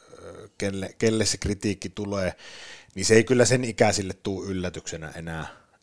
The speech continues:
että yleensä sen ikäiset on niin kokeneita jo, että ne kyllä tietää, milloin ne pelaa huonosti ja milloin ei.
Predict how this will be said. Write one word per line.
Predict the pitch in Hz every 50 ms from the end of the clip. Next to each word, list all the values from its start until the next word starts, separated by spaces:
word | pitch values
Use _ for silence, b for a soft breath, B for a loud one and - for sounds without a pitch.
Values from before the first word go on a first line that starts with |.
| _ _ -
että | - 92 _ - 95 - - _ _ _ _ _ _ _ _ _ _ _ _ _ _ _ _ - - - - 113
yleensä | 113 120 123 123 120 117 - 113 107 98 - - -
sen | - - 107 110 113
ikäiset | 104 98 107 101 95 104 92 -
on | 107 110 107 107
niin | 110 107 104
kokeneita | 110 110 - - 117 104 98 98 92 90 87 - 90
jo, | 90 90 87 85 - - - -
että | - - 98
ne | 98 92
kyllä | 82 98 95 92
tietää, | - 107 104 101 95 - 92 85 80 73 - _ _
milloin | - 80 82 85 82 85
ne | 82
pelaa | - 87 85 82 82 82
huonosti | 85 82 80 80 80 - - 76 76 - _ -
ja | 80
milloin | 78 78 80 80 78 - - 90
ei. | 82 80 78